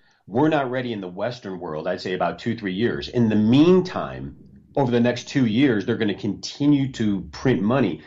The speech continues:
But the problem with printing trillions and trillions of money out of thin air is you have a thing called diminishing return.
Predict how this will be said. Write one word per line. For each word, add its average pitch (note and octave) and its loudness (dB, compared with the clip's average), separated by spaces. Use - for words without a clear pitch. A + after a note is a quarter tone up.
But B2+ 2
the B2 0
problem C#3+ 0
with G2+ -2
printing C3 -2
trillions G#2+ 0
and F#2+ -4
trillions B2 -2
of G#2 -4
money A2+ 0
out F2 -2
of E2+ -8
thin G2 -4
air - -4
is A#2+ 0
you A#2+ 2
have B2 0
a A#2 2
thing C3+ -2
called G#2 -4
diminishing A2+ 0
return. F2+ -4